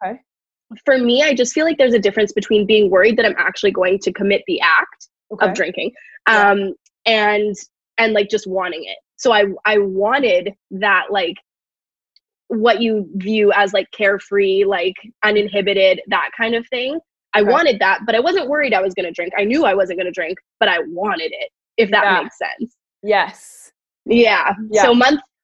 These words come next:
Speaker 2: month four into five was like that for about a week and
Speaker 1: Okay.
Speaker 2: a half. I was, like, really struggling
Speaker 1: Yeah.
Speaker 2: just with myself. And then month five was just like,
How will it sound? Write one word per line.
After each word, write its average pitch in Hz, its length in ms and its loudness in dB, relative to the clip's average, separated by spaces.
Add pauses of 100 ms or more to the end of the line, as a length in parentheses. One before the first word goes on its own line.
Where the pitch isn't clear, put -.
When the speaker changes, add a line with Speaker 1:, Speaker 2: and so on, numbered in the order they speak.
(140)
Speaker 2:
month 254 260 0 (360)
four 220 320 4
into 208 460 -4
five 202 300 -4
was 233 160 -4
like 233 260 -4
that 240 320 -2
for 214 120 -2
about 202 280 0
a 202 60 0
week 190 200 -6
and 196 140 -4
Speaker 1:
Okay. - 80 -10
Speaker 2:
a 147 220 -2
half. 226 120 -4
I 202 100 -2
was, 190 120 -6 (120)
like, 196 160 -2
really 196 340 -2
struggling 214 520 -4 (440)
Speaker 1:
Yeah. 202 220 -16
Speaker 2:
just 240 200 0
with 208 240 2
myself. 196 600 -2 (420)
And 226 180 4
then 226 180 2
month 233 240 0
five 214 260 0
was 226 160 2
just 208 200 -4
like, 185 240 0